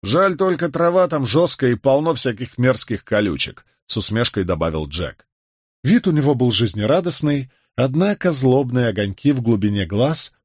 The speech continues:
так беспокоившие меня, не погасли. Тоби, напротив, выглядел усталым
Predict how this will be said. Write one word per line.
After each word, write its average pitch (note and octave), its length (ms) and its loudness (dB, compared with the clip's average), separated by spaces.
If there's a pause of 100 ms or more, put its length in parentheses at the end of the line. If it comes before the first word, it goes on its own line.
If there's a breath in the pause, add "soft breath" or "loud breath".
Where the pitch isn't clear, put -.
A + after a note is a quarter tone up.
(120)
так G2 180 0
беспокоившие F#2 760 -2
меня, G#2+ 320 -2
не C3 220 0
погасли. D2+ 920 -6 (460)
Тоби, D#3+ 240 2
напротив, B2+ 640 -4 (200)
выглядел G2+ 520 2
усталым A#2 500 0